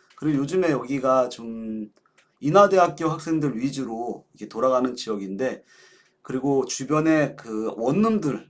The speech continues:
이런 것들이 상당히 많아요. 학생들이 살고 있는. 그래서 이거 같은 경우에는 혹시라도 뭐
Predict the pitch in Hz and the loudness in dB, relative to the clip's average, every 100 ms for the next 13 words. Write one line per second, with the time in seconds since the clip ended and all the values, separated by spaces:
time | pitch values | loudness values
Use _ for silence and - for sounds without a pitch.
0 | _ 123 123 123 131 170 175 160 117 98 | _ -8 -6 -4 -6 -2 0 0 0 -2
1 | 123 113 104 - 139 120 117 139 131 120 | -2 -4 -6 -6 -6 -6 -8 -8 -6 -6
2 | 101 101 95 - _ _ _ - 113 139 | -6 -8 -10 -16 _ _ _ -18 -6 2
3 | 151 143 151 139 117 117 110 127 135 - | 2 2 0 0 0 -4 -4 -4 -6 -4
4 | 156 123 104 110 165 - _ _ _ _ | 0 0 0 -2 -4 -6 _ _ _ _
5 | _ _ _ - 101 104 101 98 98 98 | _ _ _ -16 -10 -6 -6 -6 -6 -8
6 | 95 | -12